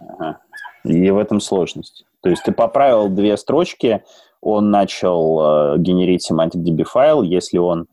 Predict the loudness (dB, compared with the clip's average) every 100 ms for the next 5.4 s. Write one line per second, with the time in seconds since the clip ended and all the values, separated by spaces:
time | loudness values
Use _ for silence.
0 | _ _ -12 -4 0 0 0 -2 0 0
1 | 0 0 -2 0 0 0 0 -2 -8 -4
2 | 0 2 0 0 -4 -2 -2 0 0 0
3 | -2 -6 -8 -4 -4 0 0 -2 -6 -2
4 | 0 2 2 0 -2 -2 0 -2 -2 -4
5 | -4 -4 -4